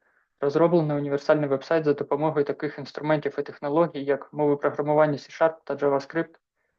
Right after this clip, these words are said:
I D E, Visual Studio дві тисячі двадцять два, A S P punkt net Core M V C, Entity Framework Core та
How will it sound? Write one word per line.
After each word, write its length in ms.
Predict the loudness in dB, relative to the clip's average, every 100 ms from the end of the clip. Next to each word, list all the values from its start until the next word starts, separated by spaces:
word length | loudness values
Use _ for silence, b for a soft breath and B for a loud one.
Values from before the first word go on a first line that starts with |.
| _ -6
I 120 | -4
D 100 | 0
E, 240 | 2 2 0 b b -10
Visual 440 | -2 2 2 2
Studio 260 | -2 2 2
дві 120 | 0
тисячі 320 | -6 -8 -4
двадцять 300 | -4 -2 -2
два, 280 | 0 0 0 _ _ _
A 60 | -6
S 180 | -6 -4
P 100 | -4
punkt 160 | -2
net 140 | -4 0
Core 160 | 0
M 140 | 0 -2
V 20 |
C, 400 | -8 -4 -4 -2
Entity 420 | -2 -2 -4 -4
Framework 520 | -4 0 0 0 -8
Core 220 | 2 2 4
та 260 | 2 2